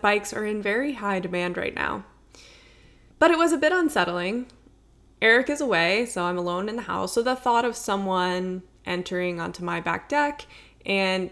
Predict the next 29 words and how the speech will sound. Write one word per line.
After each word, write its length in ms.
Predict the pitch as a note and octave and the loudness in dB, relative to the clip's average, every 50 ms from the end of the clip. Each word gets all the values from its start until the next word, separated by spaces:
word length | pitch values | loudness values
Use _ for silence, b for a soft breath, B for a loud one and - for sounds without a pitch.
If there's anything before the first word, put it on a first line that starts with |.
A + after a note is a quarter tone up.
| - - | -10 -12
taking 420 | - - G3+ F#3 F#3 - G3 F#3+ | -6 -4 -4 -4 -2 -4 -4 -4
my 140 | F3+ E3+ E3+ | -2 -4 -4
bike 600 | E3 - F#3 F#3 F#3+ F#3 A3 D4 D4+ - - - - _ _ _ _ | -4 -2 -2 0 2 2 2 0 -2 -6 -12 -16 -18 _ _ _ _
was 380 | - A3 A3 A3+ G#3+ G#3 - - - - - _ _ _ _ _ - | 0 2 2 2 2 -2 -8 -12 -14 -20 -20 _ _ _ _ _ -10
just 260 | G#3+ - D4 D#4 - | -4 -4 -4 -2 -2
a 40 | E4+ | -2
little 240 | D#4+ D#4 D4 C#4 C4+ | 4 6 6 6 8
bit 220 | A#3 A#3+ G3+ - | 6 4 4 2
weird. 480 | F3 F3 E3 F#3+ F#3+ F#3 A3 C#4 D4 D#4 B B B B B B B B B _ _ _ _ | 0 0 0 2 2 2 2 2 0 -2 B B B B B B B B B _ _ _ _
And 180 | - G#3+ - - - | -2 -2 -2 2 6
also, 800 | C4 D#4 D4+ D4+ D4 - F#3 F3 E3 E3 E3 F3+ F#3+ G#3+ G#3+ - - - _ _ _ _ _ _ - | 8 8 8 6 4 0 0 0 0 -2 -2 -4 -4 -6 -8 -12 -18 -20 _ _ _ _ _ _ -6
I 480 | - F#3 G3 G3 G3 G3+ G#3 G3+ - - - - - | -2 2 2 4 4 2 2 0 -2 -4 -10 -16 -12
love 920 | F#3 E3 D#3+ E3+ E3 E3+ F#3 F#3+ F#3 F3 E3 D#3+ D#3+ E3 E3+ E3 - - - F#3+ - | -10 -8 -6 -4 -2 2 4 6 6 6 4 2 0 0 -2 -4 -8 -14 -20 -8 -4
biking 320 | - E3 E3+ E3+ - D#3+ D#3 | -2 -2 -2 -2 -4 -8 -8
around. 440 | D#3+ E3+ F3 - - C2 - G3 - - | -8 -8 -6 -6 -6 -6 -8 -10 -8 -6
It 80 | F#3+ | -4
is 160 | F#3+ G3 F#3+ F#3+ | -4 -4 -2 -4
one 140 | F#3+ F#3 | -4 -4
hundred 580 | F3+ - - - - A#3 A#3+ C4 C4 C#4+ C4+ C#4 | -6 -6 -10 -8 -4 -2 -2 0 -2 -2 -4 -4
percent 540 | C#4 C#4 C4 - - F3+ F#3 F#3+ F#3 - - | -6 -6 -4 -4 -2 -2 0 -2 -4 -6 -8
my 460 | - F3+ F3 F3 F3 F3 F3+ F3+ F3+ | -8 -6 -4 -4 -2 -2 -2 -2 -2
preferred 800 | F3 - - F#3 F#3 - - F#3 F3 F3 F3+ F3+ F3+ F3+ F#3 F#3 | -4 -4 -6 -8 -8 -4 0 2 4 4 4 4 4 2 0 -4
mode 400 | F3+ F3 E3+ E3+ E3+ E3+ F3 F3+ | -4 -4 -2 -2 -2 -2 -2 -4
of 120 | - F3 | -6 -10
transportation. 1000 | - - - F3 E3+ E3+ - - F3+ - - E3+ E3+ - - G3 G#3+ B3 C#4+ E4+ B B B B B B B B B B - | -12 -10 -8 -8 -8 -8 -8 -8 -8 -8 -8 -10 -10 -8 -8 -6 -6 -4 -6 -6 B B B B B B B B B B -2
I 100 | G3+ - - | 0 4 6
actually 760 | F#3 G3 - - - C#4+ C4+ C4+ B3+ A#3 A3+ A3 - - - - - _ - | 6 4 4 0 -4 -4 -2 -2 0 0 0 -2 -2 -6 -12 -20 -14 _ 4
actively 480 | F#3+ F#3 F3+ - - G#3 F#3+ F#3+ E3+ | 6 6 6 4 0 -2 0 0 -2
dislike 800 | E3 - - E3 D#3+ - - - - A3+ B3+ D#4+ G4+ G4+ - - | -2 -2 -4 -6 -6 -6 -8 -8 -4 -2 0 0 -2 -2 -4 -8